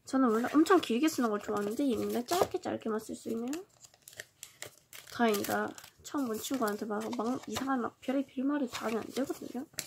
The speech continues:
다행이다. 자, 그 다음 얘네. 어, 얘네 너무 귀여워. 근데 입체라서. 입체입니다, 여러분. 입체.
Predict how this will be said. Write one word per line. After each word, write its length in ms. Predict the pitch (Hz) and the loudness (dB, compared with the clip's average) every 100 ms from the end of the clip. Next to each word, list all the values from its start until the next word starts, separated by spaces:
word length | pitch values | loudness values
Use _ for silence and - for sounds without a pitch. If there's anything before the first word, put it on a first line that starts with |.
| - - - - - - - - - - | -12 -18 -20 -20 -20 -20 -20 -20 -20 -6
다행이다. 400 | 247 208 - - - - - - - - _ - - - - - - - - - - - - - - - - - - - - - _ _ - | -2 0 -2 -6 -8 -12 -14 -18 -20 -20 _ -20 -18 -16 -14 -14 -14 -18 -20 -18 -12 -10 -10 -12 -10 -8 -8 -12 -16 -10 -8 -8 _ _ -10
자, 140 | 233 220 | -8 -8
그 120 | - | 0
다음 360 | 254 220 208 208 | 4 4 2 -2
얘네. 140 | 208 | -4
어, 760 | - - - _ - - - 254 | -8 -16 -20 _ -20 -8 -2 2
얘네 300 | 254 269 233 | 2 2 0
너무 240 | 220 233 | -2 -4
귀여워. 240 | - 233 262 | -6 -10 -8
근데 280 | 240 - | -4 -2
입체라서. 480 | 262 - 277 - - - - _ _ _ _ _ - - | -2 -4 -6 -6 -12 -18 -20 _ _ _ _ _ -20 -20
입체입니다, 600 | - - - 320 233 - | -20 -8 2 4 4 0
여러분. 340 | - - - 240 | -4 -6 -8 -10
입체. 220 | - | -8